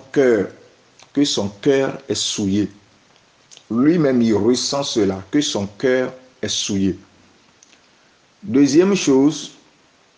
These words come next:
il remarque qu'il a des désirs immoraux. Selon ce que l'apôtre Paul vient de nous dire dans le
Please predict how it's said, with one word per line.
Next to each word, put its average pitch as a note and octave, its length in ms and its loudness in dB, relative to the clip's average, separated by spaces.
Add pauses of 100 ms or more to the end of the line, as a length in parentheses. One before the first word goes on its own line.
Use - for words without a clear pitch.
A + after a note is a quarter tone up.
(1700)
il D#3 180 6
remarque E3+ 640 2
qu'il D#3+ 180 4
a B2+ 120 4
des A#2+ 220 4
désirs D3+ 760 4 (440)
immoraux. B2 600 2 (2500)
Selon E3 440 2 (480)
ce - 200 -4
que B2 160 -2
l'apôtre D#3 440 2 (800)
Paul A#2+ 440 2
vient A#2 220 0
de A#2 120 4
nous A2+ 180 2
dire B2 320 2
dans A2 160 0
le G#2+ 240 4